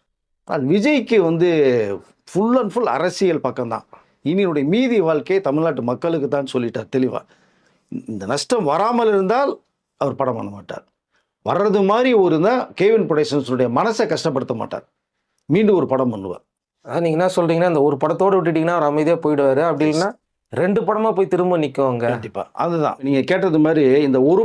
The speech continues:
Speaker 1: படத்தோட விட்டுட்டா அவர் பாட்டுக்கு இதை முடிச்சு, ரிலீஸ் ஆகி முடிச்சுட்டு ரசிகர்கள் கொண்டாடுவாங்க, அரசியல் பக்கம் போயிடுவாரு.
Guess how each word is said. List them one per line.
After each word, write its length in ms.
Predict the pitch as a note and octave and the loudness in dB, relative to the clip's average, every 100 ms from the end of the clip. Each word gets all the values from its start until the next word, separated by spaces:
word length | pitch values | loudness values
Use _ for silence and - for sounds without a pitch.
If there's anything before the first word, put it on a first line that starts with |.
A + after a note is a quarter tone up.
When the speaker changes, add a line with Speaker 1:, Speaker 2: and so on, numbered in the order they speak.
| A3 | 2
Speaker 1:
படத்தோட 380 | G3+ G#3 G#3+ G#3+ D3 | 0 2 2 2 0
விட்டுட்டா 420 | C3 E3+ - C#3+ D3+ D3+ G#2+ | -2 -4 0 2 2 0 0
அவர் 180 | D3 E3 C#3 | 0 2 2
பாட்டுக்கு 340 | E3 E3 F3 E3 | 0 0 0 2
இதை 100 | D3 C#3+ | 2 2
முடிச்சு, 260 | D3+ D#3 D#3 | 0 0 0
ரிலீஸ் 220 | C#3+ D3 D3 | 2 2 2
ஆகி 100 | C#3 | 2
முடிச்சுட்டு 320 | B2+ C3 D3 | 2 0 2
ரசிகர்கள் 320 | C3 D3 C#3+ B2 | 2 2 0 2
கொண்டாடுவாங்க, 380 | C3 B2+ C#3+ B2+ | 0 2 2 2
அரசியல் 260 | C3 D3 B2+ | 0 0 0
பக்கம் 200 | B2 C3 | 0 2
போயிடுவாரு. 400 | C3 B2 A2+ | 4 4 0